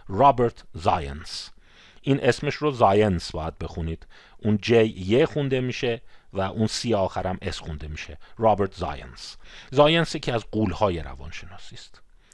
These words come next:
و بی برو برگرد تأثیر بسیار جدی در تفکر قرن بیستم داشت. یکی از کشفیات مهم او میر اکسپوژر افکت است. او معتقد شما با هر چی مواجه بشی،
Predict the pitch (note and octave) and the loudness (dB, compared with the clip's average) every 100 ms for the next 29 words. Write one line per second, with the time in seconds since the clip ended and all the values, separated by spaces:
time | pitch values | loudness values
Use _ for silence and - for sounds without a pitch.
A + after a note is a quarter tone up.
0 | - A2 A2+ D3 A#2+ A2 G2+ F#2+ G2+ G2 | -8 -6 -2 0 2 2 2 0 0 -2
1 | - G#2+ - B2 G2+ F2+ F#2+ - F#2+ F2+ | -4 -8 -8 -8 -6 -6 -8 -4 -4 -4
2 | - F3+ - F3 B2 G2 - G2 - - | -4 -6 -4 -4 -4 -6 -8 -10 -10 -6
3 | B2+ F#2+ D#2+ D2 C2+ - - - - - | -4 -4 -8 -12 -14 -16 -16 -14 -16 -18
4 | - - - - - - - A#3 - B2+ | -18 -18 -18 -18 -18 -18 -6 -2 0 0
5 | - A#2 - A#2 G#2+ G#2+ G#2 G2 G#2 G#2 | 0 -4 -2 -2 -2 -2 -2 -2 -4 -2
6 | D#3 D#3+ B2+ C3+ F3 D#3+ D3+ G#2 - - | -2 0 2 4 4 4 0 -4 -8 -6
7 | F2 D#2 E2+ - - E2 - - - - | -4 -4 -8 -10 -14 -16 -16 -18 -18 -20
8 | - _ _ _ - - - - E3+ C3 | -20 _ _ _ -20 -18 -2 4 6 6
9 | A#2+ A2 G2 E2+ B2 A#2+ A2+ A#2 - G3 | 4 2 0 -2 -2 -2 0 0 2 0
10 | - B2+ G#2+ E2+ D#2+ D#2 E2+ - - - | 0 -2 0 0 -2 -6 -10 -12 -14 -16
11 | - | -16